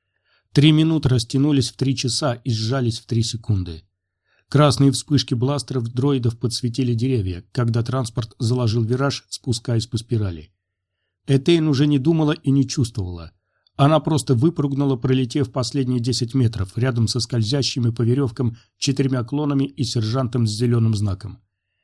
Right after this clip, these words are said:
Техники силы оказались очень к месту в самые сложные времена.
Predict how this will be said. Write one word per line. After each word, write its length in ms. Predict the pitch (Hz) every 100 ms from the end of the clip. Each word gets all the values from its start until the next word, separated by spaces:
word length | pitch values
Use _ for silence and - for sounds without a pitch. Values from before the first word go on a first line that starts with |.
| _ _ _ -
Техники 480 | 175 170 151 139
силы 480 | 135 - 180 165 -
оказались 720 | - 123 135 113 147 139 127 -
очень 320 | 147 127 131
к 80 | 117
месту 360 | 131 131 - 104
в 80 | -
самые 360 | 131 120 110
сложные 420 | - 123 104 107
времена. 460 | 98 107 107 95 85